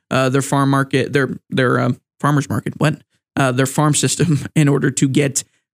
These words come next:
uh, players for a win now, and they're going all out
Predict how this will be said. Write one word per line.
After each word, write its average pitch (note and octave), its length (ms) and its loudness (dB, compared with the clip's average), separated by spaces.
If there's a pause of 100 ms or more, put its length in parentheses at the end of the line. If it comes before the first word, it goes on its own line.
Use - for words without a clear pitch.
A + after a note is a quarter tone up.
uh, D3 160 -2
players C#3+ 440 0
for - 280 0
a C#3+ 80 2
win C#3+ 360 2
now, C#3 440 2
and C3 120 -2
they're C#3 100 0
going C#3 300 2
all D#3 220 2
out - 380 -4